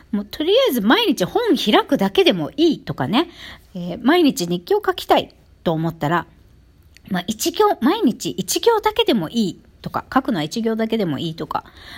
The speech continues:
あとは私みたいに運動をする。毎朝運動をするとかって決めた方は、とりあえず外出るだけでもいいとかね。もうかなり、あの、挫折しない低いハードル設定で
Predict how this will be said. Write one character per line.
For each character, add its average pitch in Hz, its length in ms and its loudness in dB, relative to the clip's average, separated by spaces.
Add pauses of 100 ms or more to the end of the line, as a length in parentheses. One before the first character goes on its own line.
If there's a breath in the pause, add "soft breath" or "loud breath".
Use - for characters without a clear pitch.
あ 233 100 -2
と 175 140 -4
は 175 200 4
私 208 300 -4
み 226 100 0
た 170 100 2
い 143 40 0
に 143 80 -4
運 349 320 2
動 302 260 4
を 247 80 2
す - 160 -6
る。 180 180 -2 (440)
毎 262 280 2
朝 180 360 0 (640)
運 240 160 4
動 269 160 0
を 262 80 0
す 262 160 -4
る 214 220 -2 (160)
と 202 80 -4
か 160 100 -2
っ - 40 -16
て - 120 -18
決 - 140 -8
め 180 160 -4
た 175 120 -4
方 185 320 -2
は、 165 240 0 (300 loud breath)
と - 160 0
り 359 60 2
あ 440 40 6 (180)
え 539 40 -6
ず - 100 -2
外 269 480 0 (180)
出 233 140 8
る 202 120 6
だ 190 140 0
け 226 100 2
で 208 60 2
も 160 160 -4
い 185 140 -2
い - 80 -6
と - 200 -12
か 151 140 -4
ね。 262 200 0 (240 loud breath)
も 208 100 -2
う - 20 -20
か - 100 -6
な 466 60 -2 (400)
り、 320 60 4
あ 180 120 0
の、 156 240 -4 (360 loud breath)
挫 254 280 -2
折 466 80 -8
し - 340 -4
な 453 180 2
い 247 200 4
低 - 360 2
い 294 100 4
ハ 285 320 2
ー 294 40 0
ド 302 140 0
ル 294 120 -4
設 320 260 -2
定 277 340 -2
で 381 200 -2